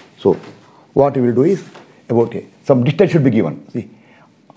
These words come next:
this I will take some three meter for advantage for me, because if I take three and four, inclined length will come five.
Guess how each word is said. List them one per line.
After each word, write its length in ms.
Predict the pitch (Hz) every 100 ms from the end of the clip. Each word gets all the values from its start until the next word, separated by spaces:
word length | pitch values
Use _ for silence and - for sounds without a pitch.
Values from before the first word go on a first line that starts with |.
| _ _
this 180 | 131 131
I 120 | 127
will 60 | 123
take 200 | 120 -
some 180 | 110
three 300 | 104 139 147
meter 440 | 131 110 - - -
for 140 | 120 113
advantage 480 | 107 127 127 107 -
for 140 | 104
me, 260 | 101 180 - - _ -
because 280 | - 107 127
if 120 | 123
I 80 | 110
take 240 | 131 -
three 160 | 135 147
and 180 | 131
four, 240 | - 110 - - - -
inclined 380 | 175 185 165 147
length 180 | 135
will 120 | 139 127
come 200 | 127 110
five. 440 | 147 127 110